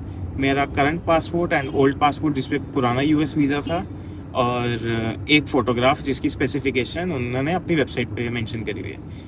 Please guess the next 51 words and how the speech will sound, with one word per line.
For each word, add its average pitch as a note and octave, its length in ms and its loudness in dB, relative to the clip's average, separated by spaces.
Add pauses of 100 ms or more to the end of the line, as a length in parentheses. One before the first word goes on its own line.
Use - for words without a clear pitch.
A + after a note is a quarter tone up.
(120)
सिर्फ F#3 200 4
ये E3+ 180 8
चीज़ें F3 300 4
ली। D#3+ 280 4
और, C3+ 380 2
अ, C3 600 0
जब C#3+ 340 -2
आप C#3+ 300 0
अपना C#3 260 -2
account C3+ 460 0
sign C3 280 -2
up - 160 -4
कर C3+ 100 0
रहे C3+ 160 0
होते A2 240 -2
हो B2 140 2
और B2 160 0
अपनी B2+ 240 -2
appointment B2+ 440 -2
book C3 180 -4
कर B2+ 80 0
रहे A2 100 -2
होते A2 200 -2
हो, - 60 -2
तो E3+ 60 -2
वो D#3+ 160 2
आपसे - 220 2
पूछते C#3 360 -2
हैं D#3 100 -2
कि F#3+ 200 0 (520)
आप D3 180 2
अपना D3+ 260 -2
passport D#3 680 0
खुद - 260 0
collect D#3 280 0
करोगे D#3 300 0
या F#3 160 6
आपको E3+ 400 2 (340)
delivery C#3+ 380 8
चाहिए G#2+ 320 0 (420)
आपके B2+ 240 2
घर A2+ 200 2
पे। G#2+ 180 -2
तो D3 120 0
मैंने D3 280 2
delivery, D3 460 4
अ, C#3+ 360 -2
select C#3 340 0
किया B2+ 120 0
हुआ A#2 120 -2
था। F#3 160 -4